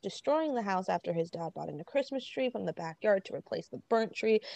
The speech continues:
somewhat in a, like, a disassociated kind of manic state he kinda did this in. He was kinda, like, checked out, his, uh, Russ described. And again, finally, the cops raiding the home, busting through the doors and windows.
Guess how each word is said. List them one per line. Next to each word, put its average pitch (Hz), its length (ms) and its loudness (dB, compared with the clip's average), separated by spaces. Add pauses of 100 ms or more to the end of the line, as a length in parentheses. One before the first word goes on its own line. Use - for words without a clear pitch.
(260)
somewhat 571 720 4
in 311 120 4
a, 277 80 4
like, 220 200 2
a 170 80 6
disassociated 175 1080 6
kind 165 220 2
of 151 200 4
manic 156 480 2
state - 760 6
he 269 180 0
kinda 311 260 2
did 302 200 0
this 311 180 0
in. 311 160 2
He 233 120 4
was 175 120 0
kinda, 208 180 0
like, 165 160 2
checked - 340 -2
out, 160 320 0
his, 180 320 -6 (300)
uh, 160 320 0 (120)
Russ 175 300 -2
described. 185 540 4 (340)
And 202 100 2
again, 190 240 4
finally, 165 360 2
the 165 100 4
cops - 380 -2
raiding 151 260 2
the 151 80 0
home, 277 460 4 (100)
busting - 380 -2
through 160 140 -2
the - 60 2
doors 139 520 0
and 131 400 -6
windows. 139 580 0